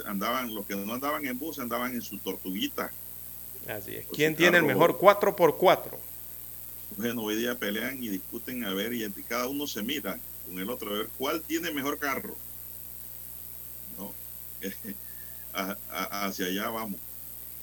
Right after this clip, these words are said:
Speaker 1: Hacia la, y la, en la parte de la enseñanza, de verdad, bueno, acomodé el lugar, don César. Pase o no pase, ese es el problema del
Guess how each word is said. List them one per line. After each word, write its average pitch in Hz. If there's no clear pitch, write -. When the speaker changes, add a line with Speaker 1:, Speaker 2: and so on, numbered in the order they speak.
Speaker 1:
Hacia -
la, 82
y 92
la, 87
en 92
la 85
parte 98
de 123
la 127
enseñanza, 123
de 90
verdad, 90
bueno, 95
acomodé 101
el 151
lugar, 165
don 113
César. 160
Pase 160
o -
no 131
pase, 143
ese 123
es 123
el -
problema 120
del -